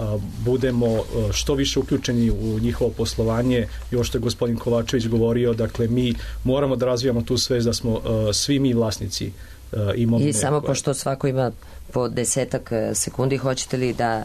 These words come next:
Speaker 2: nastavite da, e, pišete o Lazaru, o svim ovim temama koje ste bili pokrenuli?
Speaker 1: Pa sigurno, to je, ovaj, mi, dakle, kažem, evo, već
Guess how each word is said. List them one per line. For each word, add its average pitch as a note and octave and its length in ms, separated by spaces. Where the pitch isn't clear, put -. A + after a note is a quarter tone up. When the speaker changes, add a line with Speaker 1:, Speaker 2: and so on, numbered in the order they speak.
Speaker 2:
nastavite A#2+ 640
da, A2+ 100
e, A2 200
pišete B2 480
o G2 200
Lazaru, A2+ 460
o G#2+ 200
svim A#2 340
ovim A#2 240
temama A#2 400
koje G#2+ 280
ste G2+ 360
bili A2 220
pokrenuli? A2 520
Speaker 1:
Pa G#2+ 80
sigurno, B2+ 580
to G#2 160
je, G2+ 200
ovaj, G#2+ 160
mi, A2+ 240
dakle, A2 360
kažem, G#2 340
evo, G2 120
već - 360